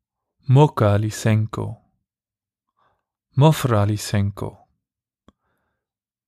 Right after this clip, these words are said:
Masaki Kulew, Anna Polezowa, Anton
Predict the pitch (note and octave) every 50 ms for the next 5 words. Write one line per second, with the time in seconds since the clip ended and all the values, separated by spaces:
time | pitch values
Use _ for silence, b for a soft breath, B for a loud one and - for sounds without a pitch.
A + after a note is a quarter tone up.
0 | _ - A#2+ A2+ A2 - - C3 B2+ C3+ C3 - - B2+ A#2+ A#2 A#2+ - _ _
1 | _ - - D#3+ D3 C3 A2+ G#2 G2 G2 G2+ - - - - _ _ _ _ _
2 | _ _ _ _ _ _ _ _ _ _ _ _ _ _ _ _ _ _ _ _
3 | _ _ _ _ _ _ _ _ _ - B2 C3+ C#3 C3 B2 A2 G2+ G2 G2 -
4 | _ _ _ _ - D3+ D3 C#3+ C3 A#2 G#2+ - G#2+ G#2 G2+ G2+ - G#2 G#2 G#2+
5 | - _ _ _ _ _ _ _ _ _ _ _ _ _ _ _ _ _ _ _
6 | _ _ _ _ - - B2 C3 C3+ - - A#2 G#2 G#2 G#2 G#2